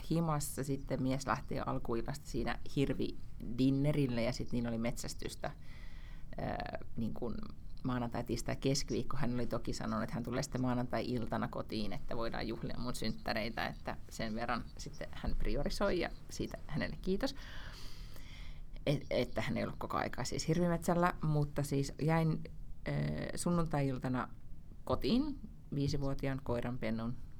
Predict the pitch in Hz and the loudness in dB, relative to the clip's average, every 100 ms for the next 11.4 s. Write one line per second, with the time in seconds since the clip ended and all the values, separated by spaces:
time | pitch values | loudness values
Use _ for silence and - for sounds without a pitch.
0 | - - 98 - 92 104 147 - - - | -8 -4 -2 0 0 -2 -4 -6 -6 -4
1 | 76 - - - - - - 123 147 185 | -4 -2 -4 -4 -6 -8 -4 0 2 2
2 | 175 180 170 143 139 135 135 139 139 139 | 2 2 4 2 2 0 0 0 2 2
3 | 147 139 127 117 - 123 - 120 98 - | 2 2 0 0 -2 -4 0 2 2 0
4 | - - - - 113 - - 123 113 - | 0 0 -2 -4 -4 -4 -4 -4 -4 -6
5 | - 110 - - 131 139 139 - 143 220 | -6 -4 -4 -2 -2 0 -2 0 0 0
6 | - 127 120 - 117 - - - - - | -2 -2 -2 0 -2 -2 -4 -4 -4 -4
7 | 107 117 104 107 120 120 - - - 180 | -2 -2 -4 -4 -2 -2 -2 -4 -4 -4
8 | 139 135 165 185 - - 117 117 - - | -2 -2 -4 -6 -6 -4 0 0 0 -2
9 | 127 117 - - - - - - - - | -2 -2 -4 -6 -6 -6 -8 -10 -10 -10
10 | - - - 160 151 151 151 143 135 127 | -8 -8 -2 0 2 2 2 -2 0 0
11 | - 123 117 | 0 0 2